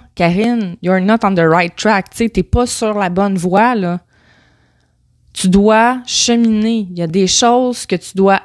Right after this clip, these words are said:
améliorer. Tu dois améliorer ton mindset, ta façon de voir la vie.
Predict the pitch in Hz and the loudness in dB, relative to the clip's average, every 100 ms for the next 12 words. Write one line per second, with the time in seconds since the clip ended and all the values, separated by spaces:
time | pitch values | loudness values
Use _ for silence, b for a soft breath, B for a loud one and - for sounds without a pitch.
0 | - 226 240 247 233 208 202 233 226 - | 0 2 4 4 4 2 2 -2 -2 -4
1 | 180 196 196 - 196 196 202 202 247 - | -2 0 0 -2 -2 -2 0 0 -2 0
2 | 226 202 208 214 208 - 233 214 - - | 0 2 2 2 0 0 0 0 -2 -4
3 | B B B B 160 170 180 - 214 214 | B B B B -8 -4 -4 0 0 4
4 | 214 202 196 185 190 208 | 4 4 4 2 2 -2